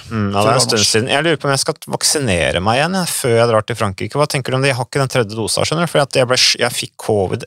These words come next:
Speaker 1: rett før jeg skulle få den tredje dosa, og så måtte jeg vente så lenge, og så har det liksom sklidd litt ut. Hva tenker du om det?
Speaker 2: Skal du vel ikke?
Speaker 1: Du,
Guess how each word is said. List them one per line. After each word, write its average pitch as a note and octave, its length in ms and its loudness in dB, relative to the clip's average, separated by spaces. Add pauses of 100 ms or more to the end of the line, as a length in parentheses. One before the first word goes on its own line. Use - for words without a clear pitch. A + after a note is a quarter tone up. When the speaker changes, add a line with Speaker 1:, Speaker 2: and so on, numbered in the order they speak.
Speaker 1:
rett A#2+ 240 0
før - 220 -4
jeg G#2 100 2
skulle - 160 -4
få A#2 120 4
den G#2 120 2
tredje G2+ 160 0
dosa, G2+ 380 0
og - 40 0
så A#2+ 140 -2
måtte A2+ 240 0
jeg - 80 2
vente G2 160 -6
så - 160 -4
lenge, G2+ 100 -2
og G#2+ 60 -2
så - 80 0
har A2+ 80 2
det G#2+ 80 0
liksom A2 160 -4
sklidd G2 320 -2
litt G2+ 160 -6
ut. - 160 -4
Hva - 100 -4
tenker A2 300 -2
du G#2 40 2
om G#2 120 -2
det? - 60 -4 (2500)
Speaker 2:
Skal F#2+ 400 0
du G#2 80 0
vel G2+ 140 -2
ikke? E3 260 -2
Speaker 1:
Du, A#2+ 220 2